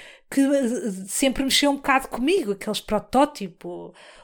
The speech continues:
o, o jogador de futebol, o, o homem, ou então o homem muito,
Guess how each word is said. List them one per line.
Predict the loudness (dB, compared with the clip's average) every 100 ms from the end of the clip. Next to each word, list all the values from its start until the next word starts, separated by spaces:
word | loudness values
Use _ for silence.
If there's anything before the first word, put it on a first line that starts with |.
| -16
o, | -12 -8 -6 -6 -6
o |
jogador | -6 -4 -4
de | -2
futebol, | -6 -4 2 4 6 4 0 -6 -10 -20 -18 -10
o, |
o | -2
homem, | 2 2 2 0 0 0 -4 -8 _ _ _ _ _ _ -2
ou | 0
então | 2 2
o | 4
homem | 2 2 0
muito, | 0 0 -2 -6 -8 -8 -12